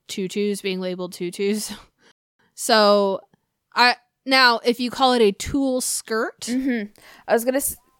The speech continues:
Speaker 1: that is just a flowy skirt made out of the same material.
Speaker 2: If you wanna see show-wise, costuming-wise, the difference between a skirt and a tutu, uh, Nutcracker versus Swan Lake.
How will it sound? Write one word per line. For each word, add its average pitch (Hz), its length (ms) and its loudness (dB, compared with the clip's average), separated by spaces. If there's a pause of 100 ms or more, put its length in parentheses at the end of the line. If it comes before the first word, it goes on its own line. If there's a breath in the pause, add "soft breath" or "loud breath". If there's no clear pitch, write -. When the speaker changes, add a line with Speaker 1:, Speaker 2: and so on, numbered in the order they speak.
Speaker 1:
that 262 320 4
is 240 180 -2
just 233 220 -4
a 202 100 0
flowy 220 480 0
skirt 196 320 -6
made 190 160 -4
out 175 140 -2
of 180 80 -8
the 180 80 -6
same 180 220 -8
material. 185 540 -6
Speaker 2:
If 320 160 2
you 247 120 -4
wanna 277 240 0
see 240 720 -6 (400)
show-wise, 214 920 2
costuming-wise, 202 840 -4
the - 100 -8
difference 196 440 -8
between 175 760 -10
a - 100 -10
skirt - 400 -6 (100)
and 175 140 -4
a 160 260 -6
tutu, 269 460 -6 (440 soft breath)
uh, 185 460 6
Nutcracker 269 840 0 (460)
versus 196 420 -2
Swan 156 220 -2
Lake. - 300 -14